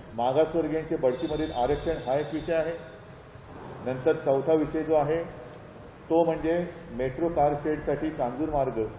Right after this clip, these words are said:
येथील जागेची उपलब्धता, त्याच्याबद्दल एक चर्चा झालेली आहे. साहजिकच आहे, जो विषय नेहमी चर्चेला जातो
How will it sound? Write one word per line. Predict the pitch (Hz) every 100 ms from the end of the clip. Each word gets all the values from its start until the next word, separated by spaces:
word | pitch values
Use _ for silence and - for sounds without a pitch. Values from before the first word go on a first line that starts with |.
| -
येथील | 123 123 151 156 -
जागेची | 117 120 143 147
उपलब्धता, | 143 135 139 120 - 90 - - - - - - - -
त्याच्याबद्दल | 123 - 156 156 156 160 135
एक | 139
चर्चा | 151 131 151
झालेली | 127 123 143 151
आहे. | 143 165 - - - - - - - - - - - -
साहजिकच | 139 156 175 180 175
आहे, | 175 170 175 - - -
जो | 160
विषय | 147 135 175
नेहमी | 156 156
चर्चेला | 165 156 135 165 160
जातो | 151 143 160